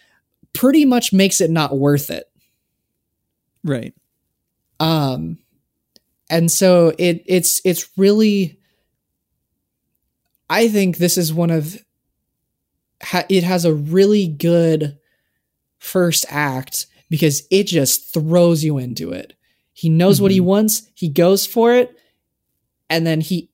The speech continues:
Speaker 1: instantly gets it and instantly regrets it, but he can't go back.
Speaker 2: Right.
Speaker 1: He
Speaker 2: It,
Speaker 1: just has
Speaker 2: it
Speaker 1: to
Speaker 2: is
Speaker 1: keep
Speaker 2: an,
Speaker 1: going forward.
Speaker 2: it is an incredibly good opening for a film.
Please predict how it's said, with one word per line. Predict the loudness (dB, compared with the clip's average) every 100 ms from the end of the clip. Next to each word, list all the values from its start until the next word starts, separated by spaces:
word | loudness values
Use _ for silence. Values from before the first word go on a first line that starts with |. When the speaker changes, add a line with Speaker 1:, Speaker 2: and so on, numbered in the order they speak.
| -2
Speaker 1:
instantly | -2 0 0 2 2 2
gets | 0 0 0
it | 0 0
and | -2 -2 -2
instantly | 0 0 0 -2 0 0
regrets | -2 -2 -4 -4 -6
it, | -4
but | 0
he | 0
can't | 0 -2
go | 0 0
back. | 0 -4 -18 _ _ _ _ _ _ _ _
Speaker 2:
Right. | -4 -4 -2
Speaker 1:
He | 0
Speaker 2:
It, |
Speaker 1:
just | 2 2
has | 0 2
Speaker 2:
it |
Speaker 1:
to | 2
Speaker 2:
is |
Speaker 1:
keep | 2
Speaker 2:
an, | 0
Speaker 1:
going | -2 -4
forward. | -6 -8 -8 -14 _ _ _ -8
Speaker 2:
it | -6
is | -4
an | -4
incredibly | -8 -14 -6 -6 -6 -8
good | -10 -12
opening | -12 -16 -18 -18 -20 _ _ _ _
for | _ -14
a | -14
film. | -18 -20 -20